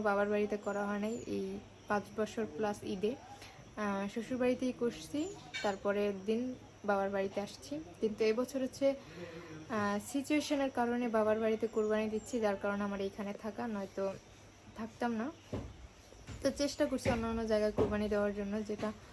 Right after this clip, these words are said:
হয়নি। কি এই জন্য হচ্ছে এখানে কোরবানি দিছি, প্লাস এই জায়গায় আসতে হইলো। তো কিছুক্ষণ পরে হয়তো, উম, চলে যাব বাসায়,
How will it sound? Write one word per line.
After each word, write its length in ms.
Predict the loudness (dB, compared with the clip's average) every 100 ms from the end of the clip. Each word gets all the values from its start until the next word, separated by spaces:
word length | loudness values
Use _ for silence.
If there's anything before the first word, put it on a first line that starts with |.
| -18 -8 2
হয়নি। 380 | 4 6 2 0 -4 -14 -20 -20 -20 -18 -18 -18 -20 -20 -20 -20 -20 -20 -20 -20 -20 -20 -20 -20 -20 -20 -20 -20 -20 -20 -20 -8
কি 120 | -6 -6 -10 -16 -20 -18 -12 -12 -12 -18 -20 -20 -20 -20 -20 -20 -20 -20 -20 -20 -8 -2
এই 80 | 2
জন্য 180 | 2 2 0
হচ্ছে 340 | -2 -4 -2 2 2 2 0
এখানে 220 | 0 0 2
কোরবানি 300 | 2 4 2 0
দিছি, 200 | -2 -2 -4
প্লাস 180 | -2 -2 -2
এই 60 | 0
জায়গায় 220 | 0 0 -2
আসতে 200 | -6 -2
হইলো। 200 | -2 0 -2 -4 -10 -6
তো 60 | -4 -2
কিছুক্ষণ 380 | -4 -4 -4 -4 0
পরে 140 | 0 0
হয়তো, 260 | 0 -2 -4 -6 -8 -18 -18 -20 -18 -6 -2
উম, 280 | -2 -2 -2 -4 -8 -20 -10 0
চলে 160 | 2 4
যাব 100 | 6 6
বাসায়, 280 | 2 2 -4